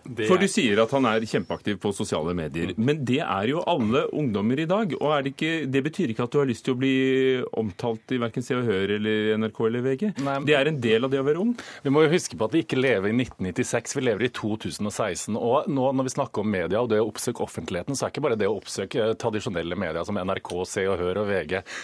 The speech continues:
Speaker 1: den måten... altså, eh, kun der du går for å få oppmerksomhet. Nå går du også til sosiale medier. Og en ting er å ha liksom Instagram-brukere og Snapchat-brukere og sånn, men du kan velge å ha lukka brukere og offentlige brukere.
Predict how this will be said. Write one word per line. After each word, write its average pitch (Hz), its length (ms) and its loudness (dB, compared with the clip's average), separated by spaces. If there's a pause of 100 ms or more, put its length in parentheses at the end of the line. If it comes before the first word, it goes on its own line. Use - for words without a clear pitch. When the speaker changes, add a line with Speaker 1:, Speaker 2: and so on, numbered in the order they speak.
(100)
Speaker 1:
den 104 140 2
måten... 113 380 -2
altså, 127 360 2
eh, 123 520 0
kun 117 260 0
der 95 220 2
du 110 100 -2
går 101 160 0
for 117 140 -4
å - 40 -10
få 117 120 -6
oppmerksomhet. 123 460 -2
Nå 120 140 0
går 92 160 0
du 110 40 0
også 82 240 -8
til 95 120 -6
sosiale 95 440 -4
medier. 85 300 -6 (360)
Og 143 100 2
en 151 140 0
ting 226 180 0
er 202 120 2
å 190 60 0
ha 101 160 0 (140)
liksom 120 280 -4
Instagram-brukere 95 800 -2
og 98 80 -6
Snapchat-brukere 92 640 -6
og 101 60 -4
sånn, 156 140 -2
men 147 100 -2
du 143 60 -4
kan 160 180 -2
velge 104 300 0
å 101 60 -2
ha 127 120 0
lukka 139 420 -2
brukere 120 320 2
og 185 320 2
offentlige 95 560 -4
brukere. 104 380 -2